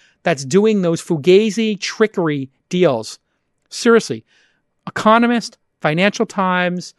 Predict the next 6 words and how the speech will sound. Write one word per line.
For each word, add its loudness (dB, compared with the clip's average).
Wall 4
Street -4
Journal, -2
Washington 0
Post, -2
fire 2